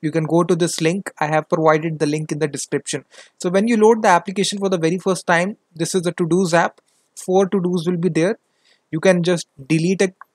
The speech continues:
to-do here, and you can even add here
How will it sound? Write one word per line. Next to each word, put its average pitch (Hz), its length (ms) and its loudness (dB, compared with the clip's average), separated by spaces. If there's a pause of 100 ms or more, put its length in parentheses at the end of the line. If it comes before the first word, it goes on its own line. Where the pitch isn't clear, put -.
to-do 185 300 2
here, 202 260 0 (1080)
and 156 240 2
you 170 80 2
can 170 220 0
even 185 360 0
add 160 280 6
here 220 240 0